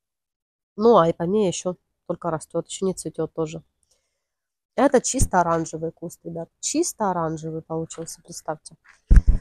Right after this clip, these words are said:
Такие красивые, пышные. Чем-то они, знаете, на,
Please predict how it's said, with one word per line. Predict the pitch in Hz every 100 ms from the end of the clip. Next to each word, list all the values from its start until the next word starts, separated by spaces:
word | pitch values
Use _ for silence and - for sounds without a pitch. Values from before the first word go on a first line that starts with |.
| - _
Такие | 180 - 185
красивые, | - 190 - - 302 226 190
пышные. | 254 262 196 165 -
Чем-то | - 262 247
они, | 208 208
знаете, | 185 170 247 254 185
на, | 185 185